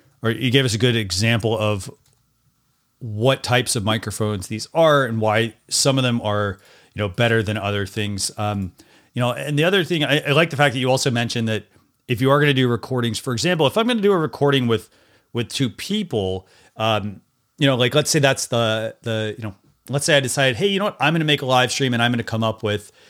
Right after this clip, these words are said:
an interview series, like, kinda like what we're doing here." The, and maybe we're in the same location. I might wanna use that,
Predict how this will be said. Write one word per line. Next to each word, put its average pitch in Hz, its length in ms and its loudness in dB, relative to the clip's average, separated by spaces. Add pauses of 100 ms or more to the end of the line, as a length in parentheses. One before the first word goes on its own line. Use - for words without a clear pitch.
(140)
an 120 120 -4
interview 180 440 0
series, 113 340 -2 (140)
like, 120 200 -2
kinda - 200 -2
like 127 140 0
what 113 120 -4
we're 104 60 -8
doing 95 220 -6
here." 127 380 0 (340)
The, 123 180 0
and 120 240 2
maybe 131 380 2
we're 113 160 0
in 117 60 -2
the 110 60 -2
same 107 320 -2
location. 120 600 -2
I 113 180 0
might 113 260 0
wanna 107 220 -4
use 101 380 -6
that, 90 360 -10